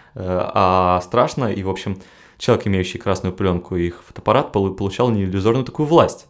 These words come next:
А вот насколько это связано с, э, ну, как бы, автоматами и прочими вещами, которые п-, э, встречаются совсем повсеместно, э, упоминаются также, э, всяческие истории про черную "Волгу",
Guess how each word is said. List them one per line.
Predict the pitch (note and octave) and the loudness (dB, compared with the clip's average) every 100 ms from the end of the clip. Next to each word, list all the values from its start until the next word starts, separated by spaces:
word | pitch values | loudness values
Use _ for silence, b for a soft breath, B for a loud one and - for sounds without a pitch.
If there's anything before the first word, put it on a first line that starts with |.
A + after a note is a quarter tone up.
| _ - | _ -2
А | A2 | 0
вот | A#2 | 0
насколько | B2 - D3+ C#3+ A#2 | 0 0 0 2 0
это | A#2 | -2
связано | - A#2 G#2+ G2+ G2 | 0 2 2 -2 -4
с, | - - | -8 -6
э, | F#2+ F#2 F2+ - | -4 -4 -6 -6
ну, | G2+ F2+ D#2 - _ | -4 -4 -6 -16 _
как | - F2 | -12 -8
бы, | F2+ F2 | -4 -4
автоматами | - - A2+ C#3+ D#3 A2+ G2+ | -6 -4 0 2 2 0 0
и | |
прочими | G2 A#2+ - G2+ | 0 0 0 -6
вещами, | G2+ A2+ F#2+ | -4 -4 -4
которые | F#2 G2 G2 F#2+ F2+ - - _ | -4 -4 -2 0 -2 -4 -16 _
п-, | - - | -10 -8
э, | G2+ F#2 | -8 -10
встречаются | - - G#2 - | -14 -6 -6 -4
совсем | - G2 - F3 A3 | -6 -6 -2 -2 -2
повсеместно, | - - G#2+ G2 E2+ - E2+ b b b b - | -6 -6 -2 0 -2 -6 -12 b b b b -8
э, | G2+ F#2 | -4 -2
упоминаются | G2 G#2+ D3+ F3 | 0 0 0 0
также, | A#2+ B2+ B2 B2+ A#2+ B B B - | -2 -2 -2 -4 -6 B B B -8
э, | G2+ | -6
всяческие | B2 - - G2 | -4 -6 -8 -6
истории | - A#2 G2 | 0 0 0
про | G2 F#2 F2+ F2 | -4 -4 -4 -4
черную | - C#3 A#2+ F#2 | -4 0 0 -2
"Волгу", | E2+ F#2 G2+ F#2+ F2+ F2 | 0 2 2 0 -4 -6